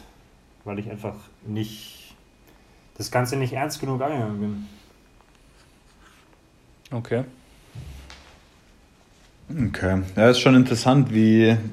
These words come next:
Speaker 3: da
Speaker 2: Finde ich auch gerade echt interessant, weil so als Außenstehender, sorry, wenn ich unterbreche,
Speaker 3: Ja.
Speaker 2: Walle, also klar, das, also man, ich verstehe das und, äh,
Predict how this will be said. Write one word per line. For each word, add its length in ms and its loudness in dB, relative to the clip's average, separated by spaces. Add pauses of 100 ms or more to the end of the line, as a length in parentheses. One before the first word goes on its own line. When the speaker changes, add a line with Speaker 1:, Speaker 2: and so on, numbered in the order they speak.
Speaker 3:
da 340 4
Speaker 2:
Finde 180 2
ich 80 4
auch 120 2
gerade 160 6
echt 160 -2
interessant, 400 2
weil 100 4
so 80 2
als 140 2
Außenstehender, 580 -2
sorry, 220 0
wenn 80 -2
ich 60 -4
unterbreche, 380 0
Speaker 3:
Ja. 40 -4
Speaker 2:
Walle, 240 4
also 300 0 (840)
klar, 280 2
das, 120 2
also 220 0
man, 240 -2
ich 160 -6
verstehe 340 -2
das 320 -4
und, 540 -2
äh, 640 2